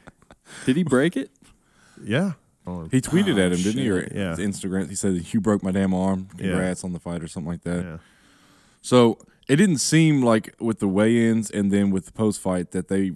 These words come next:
Speaker 3: really, it's not so much that I started to believe it too, that Perry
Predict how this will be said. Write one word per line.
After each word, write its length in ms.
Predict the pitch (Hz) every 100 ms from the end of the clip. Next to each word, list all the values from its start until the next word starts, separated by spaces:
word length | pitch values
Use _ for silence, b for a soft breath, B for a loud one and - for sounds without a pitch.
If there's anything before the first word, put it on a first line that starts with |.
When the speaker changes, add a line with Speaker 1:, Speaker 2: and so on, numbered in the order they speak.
| -
Speaker 3:
really, 480 | 87 101 98 90 b b b b b b
it's 140 | 117 127
not 180 | 156
so 160 | 131 139
much 340 | 120 117 - -
that 200 | 101 - _ _ _ - - -
I 120 | - 104
started 260 | - 98 90
to 60 |
believe 200 | 90 92
it 100 | -
too, 200 | - 104 85
that 180 | 85
Perry 560 | - 107 107 107 98 92